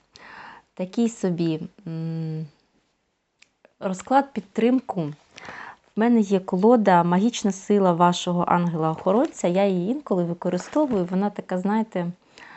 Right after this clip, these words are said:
цілюща, допомагає. Інколи дає дуже, м, чіткі, правильні відповіді, да, з-, по-, звертає увагу саме на те,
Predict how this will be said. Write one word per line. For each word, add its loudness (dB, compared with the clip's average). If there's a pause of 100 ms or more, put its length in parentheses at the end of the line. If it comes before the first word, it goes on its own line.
(240)
цілюща, -2
допомагає. -2 (1120)
Інколи 0
дає 2 (120)
дуже, 0 (140)
м, -2
чіткі, -4
правильні 0
відповіді, 0
да, 6
з-, -6 (100)
по-, -2 (160)
звертає 4
увагу 6
саме 2
на 2
те, 0